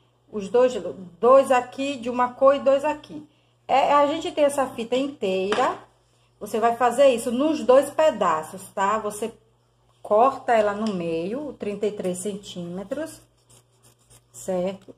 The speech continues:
A mesma coisa você faz com a outra. Se for pra fazer de uma cor só, não precisa cortar, tá, gente? Não corta se for de uma cor só.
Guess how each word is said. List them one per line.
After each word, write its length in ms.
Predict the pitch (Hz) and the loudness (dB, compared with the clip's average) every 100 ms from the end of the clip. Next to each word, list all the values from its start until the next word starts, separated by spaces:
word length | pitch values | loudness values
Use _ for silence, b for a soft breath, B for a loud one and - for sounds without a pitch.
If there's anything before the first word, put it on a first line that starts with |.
| _ _ _ | _ _ _
A 140 | 214 | -2
mesma 380 | 220 262 277 277 | 2 2 2 -2
coisa 280 | 269 247 247 | 0 0 2
você 260 | 247 254 | 0 -4
faz 300 | 254 233 233 | -4 -2 -4
com 160 | - 262 | -4 -4
a 120 | 254 | -2
outra. 280 | 175 - _ _ _ _ | -4 -8 _ _ _ _
Se 240 | - - 311 | -10 -6 4
for 200 | 339 359 | 6 8
pra 180 | 381 | 6
fazer 340 | 370 330 262 269 | 6 6 6 4
de 100 | 277 | 4
uma 220 | 339 359 | 2 2
cor 220 | 359 311 | 4 2
só, 260 | - 277 262 | 4 0 0
não 280 | 254 269 320 | 2 2 2
precisa 520 | 330 302 - 277 294 | 2 0 0 -2 -2
cortar, 680 | 294 330 330 - 208 143 - - | 4 4 4 0 -4 -4 -6 0
tá, 200 | 233 269 | 2 2
gente? 440 | 233 220 214 233 | 0 -4 -4 -8
Não 380 | 220 226 285 302 | -4 0 0 0
corta 340 | 233 226 226 | 0 -2 -2
se 140 | 233 254 | -10 -10
for 200 | - 233 | -4 -4
de 80 | 240 | -4
uma 180 | 254 | -8
cor 260 | 247 269 277 | -4 -2 -2
só. 320 | - 202 - | -2 -8 -8